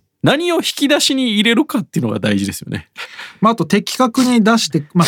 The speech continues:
Speaker 2: 検索力みたいなとこにもなってくるじゃん。
Speaker 1: うん。いやいや、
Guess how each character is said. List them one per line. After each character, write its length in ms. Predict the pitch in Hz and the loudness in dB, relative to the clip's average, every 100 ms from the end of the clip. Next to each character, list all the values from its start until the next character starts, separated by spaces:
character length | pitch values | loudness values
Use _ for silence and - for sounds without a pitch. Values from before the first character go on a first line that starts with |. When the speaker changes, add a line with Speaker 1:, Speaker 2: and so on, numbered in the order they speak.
| - | 2
Speaker 2:
検 200 | 320 339 | 0 2
索 280 | - 330 349 | 0 2 2
力 220 | 320 170 | 4 2
み 100 | 156 | 2
た 80 | 151 | 0
い 40 | |
な 60 | 131 | -2
と 100 | 131 | -2
こ 120 | 147 | 0
に 60 | 135 | 0
も 320 | 123 117 120 | -2 -4 0
な 120 | 160 | 0
っ 100 | 107 | 0
て 80 | 147 | 0
く 140 | - | 0
る 80 | 135 | -2
じ 80 | 113 | -2
ゃ 40 | |
ん。 20 | 113 | -8
Speaker 1:
う 40 | |
ん。 20 | - _ _ _ _ _ - | -14 _ _ _ _ _ 0
い 60 | |
や 60 | 226 | 2
い 20 | |
や、 200 | 208 - | 2 -2